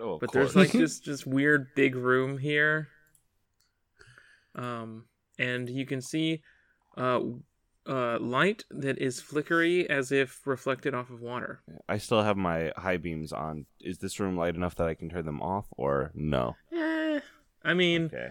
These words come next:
Speaker 2: it's enough that there's lighting so we can animate these character models through the scene, but, like,
Speaker 1: Then
Speaker 2: it
Speaker 1: I'm
Speaker 2: would
Speaker 1: gonna
Speaker 2: be
Speaker 1: keep
Speaker 2: difficult.
Speaker 1: Yeah, I'm gonna keep the high beams on and then kinda let others go first and try to, like, shine the light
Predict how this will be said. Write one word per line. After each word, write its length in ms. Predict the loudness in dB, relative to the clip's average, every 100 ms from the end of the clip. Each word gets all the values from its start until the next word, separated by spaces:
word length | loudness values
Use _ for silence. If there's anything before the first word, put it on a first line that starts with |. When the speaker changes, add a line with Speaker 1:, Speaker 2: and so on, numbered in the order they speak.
| 4
Speaker 2:
it's 220 | 8 8
enough 400 | 8 10 8 6
that 160 | 4 6
there's 260 | 6 6 4
lighting 400 | 6 6 6 2
so 140 | 2
we 120 | 2
can 140 | 2 2
animate 480 | 2 2 2 0
these 380 | 0 -2 -2 -6
character 400 | -4 0 2 2
models 640 | 2 2 2 -2 -4 -10 -4
through 160 | -2 0
the 120 | 0
scene, 480 | -2 -4 -2 -4 -8 _ _ _ -4
but, 160 | -2
like, 480 | 0 0 0 -2 -10 -20 _ _ _ _
Speaker 1:
Then 180 | 8 12
Speaker 2:
it 40 |
Speaker 1:
I'm 60 | 12
Speaker 2:
would 60 | 12
Speaker 1:
gonna 100 | 10
Speaker 2:
be 80 |
Speaker 1:
keep 140 | 8 6
Speaker 2:
difficult. 580 | 4 -2 -8 -8 -8 -10 -20 _ _ _ _ _ _ 4
Speaker 1:
Yeah, 220 | 6 8
I'm 120 | 8 8
gonna 100 | 10
keep 180 | 10 10
the 80 |
high 160 | 12 12
beams 320 | 10 6 8
on 240 | 8 8 8
and 100 | 6
then 140 | 6
kinda 200 | 6 8
let 260 | 10 8 8
others 360 | 6 8 8 8
go 200 | 8 6
first 500 | 8 10 10 8 4
and 120 | 6
try 120 | 10
to, 80 | 12
like, 180 | 12 10
shine 300 | 8 8 10
the 60 | 12
light 280 | 12 12